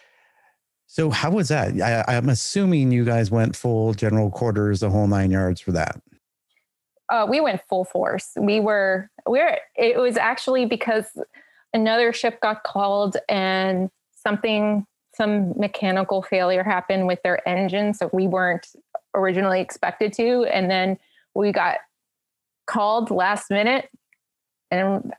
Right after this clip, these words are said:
Speaker 2: Petraeus was on the other <laughs> line. It was really cool. I mean, it was a wonderful experience. I mean,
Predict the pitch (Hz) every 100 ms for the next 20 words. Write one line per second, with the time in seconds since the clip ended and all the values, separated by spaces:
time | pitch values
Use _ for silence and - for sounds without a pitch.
0 | - 202 214 214 226 220 220 214 214 214
1 | 226 302 320 311 370 - _ - - 415
2 | 427 381 370 330 - 349 269 233 220 -
3 | 277 285 277 349 330 254 254 247 226 214
4 | - 208 190 185 180 196 - - - 214
5 | 202 208